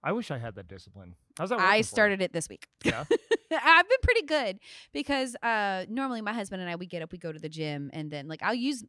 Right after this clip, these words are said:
Speaker 2: like, Spotify or I'll
Speaker 1: Right.
Speaker 2: use, like, my workout apps or whatever. Um, but I won't, like, read my emails. I won't check my texts, anything like that.
Speaker 1: Mm-hmm.
Speaker 2: And then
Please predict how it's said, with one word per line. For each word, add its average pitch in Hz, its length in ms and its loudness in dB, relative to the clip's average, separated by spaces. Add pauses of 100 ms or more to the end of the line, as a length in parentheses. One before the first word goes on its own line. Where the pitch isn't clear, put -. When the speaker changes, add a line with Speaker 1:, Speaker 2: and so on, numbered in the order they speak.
(120)
Speaker 2:
like, 160 180 -6
Spotify 156 760 0
or 151 80 -2
I'll 160 120 0
Speaker 1:
Right. - 120 -2
Speaker 2:
use, 185 120 -8
like, 160 140 -4
my 156 100 -4
workout 156 400 -4
apps - 300 -8
or 156 60 -6
whatever. 151 420 -6 (640)
Um, 180 580 4
but 208 140 4
I 196 80 2
won't, 202 200 -2
like, 185 200 -6
read 180 180 -6
my 175 140 -4
emails. 160 380 -6
I 165 100 -2
won't 160 220 -6
check 160 220 -6
my 156 120 -4
texts, 147 460 -6
anything 165 360 -6
like 147 180 -8
that. 90 220 -10 (180)
Speaker 1:
Mm-hmm. 107 200 -10 (140)
Speaker 2:
And 196 200 -2
then 170 500 -4